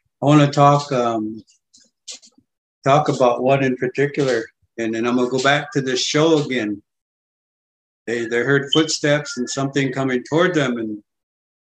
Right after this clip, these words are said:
you know, bam, they were gone, you know, and, and,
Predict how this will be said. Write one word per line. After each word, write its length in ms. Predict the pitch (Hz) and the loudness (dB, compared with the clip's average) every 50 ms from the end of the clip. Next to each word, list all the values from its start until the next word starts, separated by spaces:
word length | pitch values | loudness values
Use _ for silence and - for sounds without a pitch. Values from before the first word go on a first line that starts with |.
| _ | _
you 80 | 117 113 | -6 -4
know, 240 | 113 110 110 110 107 107 | -4 -2 -4 -4 -4 -2
bam, 380 | 117 127 143 151 143 131 123 | 2 2 4 4 4 2 2
they 140 | 110 120 143 | 2 2 4
were 160 | 143 123 - | 2 2 0
gone, 420 | - 117 123 127 135 127 113 104 92 - _ _ _ _ - | 0 0 2 2 2 2 2 0 -4 -10 _ _ _ _ -10
you 80 | 113 | -8
know, 240 | 113 110 110 113 117 | -6 -6 -4 -6 -6
and, 400 | 113 117 117 117 113 113 - 117 | -6 -6 -4 -4 -4 -6 -4 -2
and, 320 | 117 113 107 104 104 104 | -2 0 0 -2 -2 -6